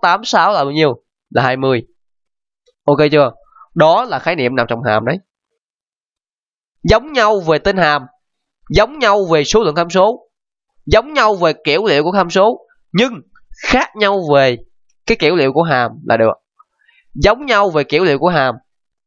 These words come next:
giống nhau về tên hàm nhưng khác nhau về số lượng tham số trong cái hàm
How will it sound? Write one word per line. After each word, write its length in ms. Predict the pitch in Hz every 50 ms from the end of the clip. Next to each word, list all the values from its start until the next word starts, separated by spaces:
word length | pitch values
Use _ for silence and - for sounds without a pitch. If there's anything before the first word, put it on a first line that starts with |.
| _ _ _ _ -
giống 260 | 151 185 220 262 277
nhau 220 | 254 202 190 185
về 120 | 160 151 139
tên 200 | - 160 160 160
hàm 240 | 156 135 127 120 113 - _ _ _ _ _ _ _ - _ _
nhưng 280 | - 175 220 233 214 165 - _ _ _ _ _
khác 340 | - - - 226 220 - -
nhau 200 | 208 208 196 202 185 165 147
về 100 | 143 135
số 400 | - - - 190 190 208 240 285 277
lượng 220 | 208 151 127 123 127 151
tham 220 | 170 185 175 170 165
số 340 | - 185 175 196 220 - - - _ _
trong 160 | - 156 156
cái 100 | 165 185
hàm 240 | 165 135 117 117 104